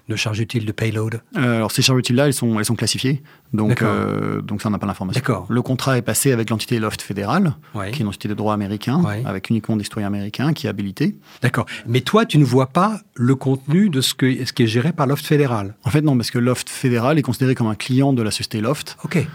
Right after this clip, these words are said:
Speaker 1: d'accord.
Speaker 2: qui, elle, euh, gère sa société internationale avec des équipes en France, aux États-Unis et des gens de plein de pays différents.
Speaker 1: Ça veut dire qu'en termes de balance commerciale française, on, on taxe souvent les, les, les entreprises, notamment les entreprises du, du New Space français,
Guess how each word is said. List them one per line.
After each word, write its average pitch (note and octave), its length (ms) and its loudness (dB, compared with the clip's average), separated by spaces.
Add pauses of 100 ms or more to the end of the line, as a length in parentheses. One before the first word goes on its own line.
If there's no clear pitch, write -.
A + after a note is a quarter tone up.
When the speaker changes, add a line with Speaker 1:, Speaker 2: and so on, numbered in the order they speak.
(140)
Speaker 1:
d'accord. C3 220 -8
Speaker 2:
qui, G#2 80 -6 (100)
elle, E3 360 4 (720)
euh, A2+ 260 -8
gère B2+ 260 0
sa A#2+ 80 -4
société A2+ 280 -6
internationale A#2 720 -2 (240)
avec G#2+ 260 -6
des A2 180 -8
équipes A#2+ 340 -10 (300)
en - 100 -10
France, B2 440 -8
aux A2 80 -10
États-Unis A2 760 -6
et A2 100 -8
des G#2+ 120 -6
gens A#2 160 -4
de A#2+ 100 -2
plein G#2+ 200 -8
de G2+ 40 -8
pays A2+ 140 -6
différents. G#2 420 -12
Speaker 1:
Ça - 160 0
veut G3+ 60 4
dire A3 100 2
qu'en D3+ 160 2
termes D#3 280 4
de A#2 260 0 (460)
balance C#3 400 2
commerciale B2 560 2
française, A#2+ 540 2
on, G#2 120 -4 (260)
on B2 80 0
taxe D3+ 320 0
souvent B2+ 420 2
les, G2+ 200 0
les, G2+ 220 -8
les G#2 260 -4
entreprises, A2+ 400 0
notamment A2 300 2
les A#2+ 160 0
entreprises A2+ 480 -4
du, G2 180 -6 (440)
du G#2 100 -2
New A2 160 2
Space A2 340 0
français, D3+ 500 0